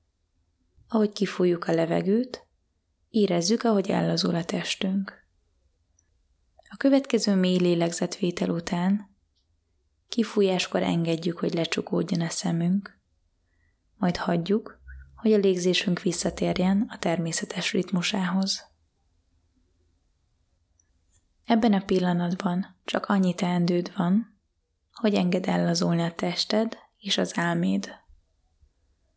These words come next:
Köszönd meg magadnak, hogy megálltál, és hogy ezt a nyolc percet magadnak szenteled. Anélkül, hogy irányítanánk azt,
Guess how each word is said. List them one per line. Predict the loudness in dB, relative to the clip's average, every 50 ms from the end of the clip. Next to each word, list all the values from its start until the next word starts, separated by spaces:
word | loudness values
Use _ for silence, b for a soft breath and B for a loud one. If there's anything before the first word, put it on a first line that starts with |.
| _ _ _ _ _ _ _ _ _ _
Köszönd | _ -4 -2 0 0 2 2 2
meg | 2 2 2 2
magadnak, | 0 0 0 -2 -2 -4 -2 -2 0 0 0 -2 -2 -8 -14 _ _
hogy | -4 0 0 2
megálltál, | 2 2 0 0 -2 -2 -2 -2 -2 0 0 0 0 0 -2 -4 -8 _ _ _ _ _ _ _ _ _ _
és | -4 -2 0 0
hogy | 0 0 0
ezt | 0 -2 0 0
a | 2
nyolc | 2 2 2 2 0 -2
percet | -2 -2 0 0 0 0 0 -2 -2 -2 0
magadnak | 0 0 0 0 -2 -2 -2 -2 -2 -2
szenteled. | -2 -2 0 0 -2 -2 -2 -2 -2 0 0 0 -2 -4 -8 _ _ _ _ _ _ _ _ _ _ _ _ _ _ _ _ _ _ _ _ _ _ _ _ _ _ _ _ _ _ _ _ _ _ _ _ _ _ _ _ _ _ _ _ _ _ _ _ _ _ _ _ _ _ _ _ _ -6 0
Anélkül, | 4 4 6 6 4 4 0 -2 -4 -4 -2 0 0 -2 -2 -4 _ _ _ _ _ _ _ _ _ _
hogy | -6 -4 0 0
irányítanánk | 2 2 2 2 0 0 -2 -2 -2 -2 -2 -2 -2 -4 -4 -6 -4
azt, | -2 0 0 0 0 -2 -4 -8 -16